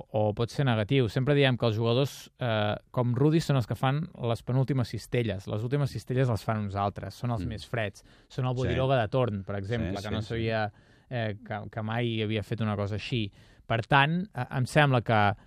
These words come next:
Speaker 1: Rudi ha buscat això, va buscar, mm, expulsar-se directament i fer un partit com el que va fer perquè tota la seva afició estigui amb ell i per sortir sobreexcitat el, el pròxim dia, però tinc els meus dubtes de si això li, això li anirà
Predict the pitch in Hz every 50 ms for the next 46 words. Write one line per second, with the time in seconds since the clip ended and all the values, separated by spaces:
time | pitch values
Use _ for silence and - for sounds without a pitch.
0 | _ _ _ _ _ _ - _ - 143 151 175 165 156 151 151 151 160 160 -
1 | - - 147 127 139 131 - - 139 120 107 - - - - 123 131 147 139 -
2 | - - 131 113 101 - - _ - 147 120 117 113 - - - 123 - - -
3 | - 131 120 - - 151 147 135 - - 143 135 123 127 113 - 127 117 113 107
4 | 101 98 98 107 117 107 - 135 139 123 131 127 113 117 120 - 123 117 113 110
5 | - 120 117 113 110 - - 117 110 101 95 - _ _ _ _ _ - - _
6 | - - 113 107 98 - - 107 101 98 - - _ _ - 123 110 - 113 104
7 | 98 - 104 95 - 101 95 104 98 - - 104 104 107 104 107 107 107 107 107
8 | 107 107 - - 117 - 113 98 - - 123 107 - - 120 117 - - - -
9 | - 175 170 151 139 131 123 117 - - 135 120 - 127 113 104 98 _ - -
10 | 104 101 101 101 107 110 104 101 101 - 110 107 - - 123 113 110 113 123 139
11 | 156 170 185 - _ _ _ _ _ _ _ _ _ _ _ - 147 139 - -
12 | 165 170 170 165 156 117 135 135 127 110 104 117 139 147 143 - - 185 190 196
13 | 170 - 120 117 107 - - 110 101 - - 120 113 113 113 107 104 101 98 95
14 | - - 107 - - 117 110 110 110 107 101 98 92